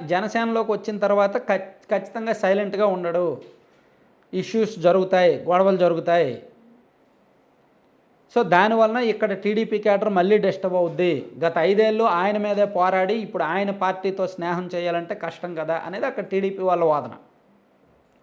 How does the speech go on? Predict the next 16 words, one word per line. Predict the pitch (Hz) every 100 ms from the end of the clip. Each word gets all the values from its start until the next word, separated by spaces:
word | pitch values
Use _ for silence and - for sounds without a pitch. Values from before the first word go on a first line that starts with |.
| _ _ _ _ 196
So | 175
నేను | 170 233
అనుకోవడం, | 233 208 185 143 131 226 - _ _ _ _ _ _
రాష్ట్రం | 139 156 202 - 220
మొత్తం | 202 202 - 233
టీడీపీ | 220 202 214 214 214
జనసేన | 196 202 185 196 190
బంధం | 170 151 170 175
ఎలా | 180 147 156
ఉన్నా | 147 143 165 226 - _ _ _ _ _ 151
ఉమ్మడి | 185 240
ప్రకాశం | 247 202 208 202 196
జిల్లా | 180 185
పరిధిలో | 180 165 151 160 151 - - - 156
because | 151 175 220
of | 214